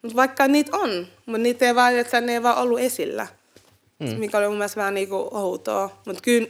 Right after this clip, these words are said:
Speaker 1: nykyään niitä näkyy paljon enemmän.
Speaker 2: Mut no sen takia ennen kaikkea, että sä ja sun squad ootte tavallaan tietoisesti, taidokkaat tietenkin henkilöt, ootte vaan niinku nostanut myös,
Speaker 1: Mm.
Speaker 2: jotta pääsee siihen ehkä enemmän. Tää on mun näkemys.
Speaker 1: N-,
Speaker 2: Siis
Speaker 1: niin,
Speaker 2: onks
Speaker 1: no
Speaker 2: tää
Speaker 1: siis
Speaker 2: sun
Speaker 1: mä toi-, mä koitan tehdä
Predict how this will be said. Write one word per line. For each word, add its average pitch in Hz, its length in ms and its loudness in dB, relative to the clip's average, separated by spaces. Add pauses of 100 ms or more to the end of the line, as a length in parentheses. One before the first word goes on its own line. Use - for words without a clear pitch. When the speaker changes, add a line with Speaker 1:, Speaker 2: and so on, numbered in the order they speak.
Speaker 1:
nykyään 220 460 -2
niitä 170 120 -6
näkyy 165 260 -6
paljon - 240 -8
enemmän. 95 440 -12 (220)
Speaker 2:
Mut 104 160 -6
no 104 100 2
sen 98 200 -2
takia 104 360 0
ennen 95 240 -4
kaikkea, - 320 -4
että - 160 -12
sä 110 80 2
ja 104 120 0
sun 104 140 -10
squad 101 360 -2
ootte 101 240 -6
tavallaan 107 360 -4
tietoisesti, 107 640 -6 (220)
taidokkaat 120 520 6
tietenkin 107 320 -2
henkilöt, 117 380 0
ootte 110 220 -4
vaan 117 140 -2
niinku 117 160 -8
nostanut 117 440 -4
myös, 113 360 -6 (920)
Speaker 1:
Mm. - 240 -8
Speaker 2:
jotta 127 260 6
pääsee 92 360 2
siihen 85 240 -6
ehkä 90 260 -8
enemmän. 98 300 -12 (160)
Tää 98 100 2
on 98 60 0
mun 101 160 -4
näkemys. 82 360 -8
Speaker 1:
N-, - 40 -6
Speaker 2:
Siis - 180 -12
Speaker 1:
niin, 320 220 4
Speaker 2:
onks 339 120 0
Speaker 1:
no 311 60 4
Speaker 2:
tää 311 40 6
Speaker 1:
siis 285 140 2
Speaker 2:
sun 240 200 -4
Speaker 1:
mä 262 220 4
toi-, 277 320 4
mä 247 180 4
koitan 285 480 4
tehdä 240 260 4